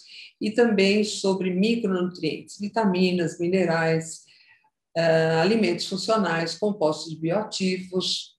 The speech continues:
os carotenoides e também os alimentos fortificados ou enriquecidos.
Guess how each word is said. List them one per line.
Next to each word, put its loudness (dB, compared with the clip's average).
os 2
carotenoides 2
e 2
também 4
os 2
alimentos 2
fortificados -2
ou 4
enriquecidos. -2